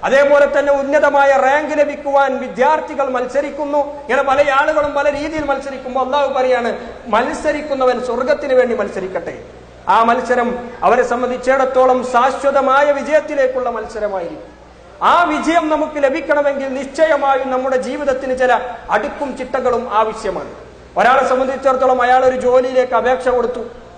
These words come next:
എന്നിട്ട് അയാൾക്ക് ആ ജോലി കിട്ടി, എന്നിട്ട് അയാൾ പറയണം, "എനിക്ക് ഈ ജോലി ചെയ്യാൻ അറിയില്ല, അല്ലെങ്കിൽ ഈ ജോലി ചെയ്യാൻ എന്നെ സംബന്ധിച്ചിടത്തോളം എനിക്കിതിന് വേണ്ട അറിവുകളില്ല" എന്ന് പറഞ്ഞാൽ അയാളെ സംബന്ധിച്ചിടത്തോളം നമ്മൾ എന്ത് പറയും? "പിന്നെ എന്തിനാ ഈ അപേക്ഷ കൊടുത്തിരുന്നത്?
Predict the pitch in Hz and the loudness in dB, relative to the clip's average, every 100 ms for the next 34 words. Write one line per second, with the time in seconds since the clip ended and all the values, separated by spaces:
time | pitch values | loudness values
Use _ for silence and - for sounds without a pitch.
0 | - - - - - - - 220 262 262 | -20 -20 -20 -20 -20 -20 -4 2 4 4
1 | 262 262 247 247 269 254 262 269 220 - | 4 4 4 4 4 0 -4 -6 -8 -10
2 | - - 233 262 262 254 254 254 254 254 | -18 -4 0 4 4 4 4 4 0 -2
3 | 269 262 240 247 254 247 240 247 247 240 | -6 -6 0 2 2 0 -2 -2 -2 0
4 | 226 240 247 220 - - - - - - | 0 -2 0 -2 -4 -14 -18 -20 -8 0
5 | 247 269 285 294 240 277 285 277 269 277 | 0 2 0 0 4 4 4 2 0 2
6 | 285 277 277 269 269 269 269 269 277 262 | 2 2 0 -2 -2 -2 -2 0 0 0
7 | 262 262 254 254 247 285 269 262 262 247 | -2 0 0 -2 -4 -4 -2 -2 0 0
8 | 247 277 294 277 269 269 226 - - 208 | 0 -2 0 0 2 2 2 -2 -8 -4
9 | 262 277 254 262 254 247 240 269 254 254 | 0 0 0 2 2 2 2 2 0 -4
10 | 247 240 240 240 233 233 233 220 226 196 | -4 -4 -4 -2 -2 -2 -4 -4 -2 -2
11 | 196 160 - - 190 220 220 240 240 214 | -4 -8 -14 -10 -6 -4 -2 -2 -2 -2
12 | 196 208 233 220 185 214 226 202 - - | -2 -4 -4 -6 -6 -6 -6 -6 -8 -14